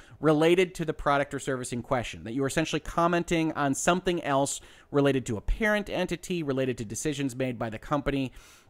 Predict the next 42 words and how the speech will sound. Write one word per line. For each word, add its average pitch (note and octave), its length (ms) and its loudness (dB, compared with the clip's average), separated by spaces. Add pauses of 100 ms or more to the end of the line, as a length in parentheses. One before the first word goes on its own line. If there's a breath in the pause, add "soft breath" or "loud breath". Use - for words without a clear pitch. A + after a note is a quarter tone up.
uh, B2+ 240 2
that A#2 320 -6
also C3 260 2
develops C#3 400 0
this C3+ 160 -6
game. B2+ 420 -4
And C3 160 -4
in C3 100 0
this D4 220 -2
case, G#2 520 -6 (300 loud breath)
what D3 180 -2
you've C3+ 180 -2
got C3 380 2
is B2 420 -2
you've C#3+ 160 -4
got C3+ 340 0
review C3 300 -4
bombing D3+ 640 4
of B2 180 -6
two B3+ 180 -2
games E3+ 360 2
that C3+ 100 2
are A#2+ 160 -2
already F3 400 6
available C3+ 460 2
on B2+ 160 -2
Steam, G2+ 340 -8
Metro A2+ 240 -4
twenty D3 300 -2
thirty-three C3+ 480 -4
and A#2+ 80 -2
Metro A#2 280 -4
Last A#2 300 -4
Light, G#2+ 240 -8 (500 loud breath)
whose F3+ 280 2 (140)
third G#3+ 360 8
entry, D3 460 0
the A#2 260 -6
end D3+ 200 2
of E3 40 4
the D#3 60 0
trilogy, A#2+ 600 -2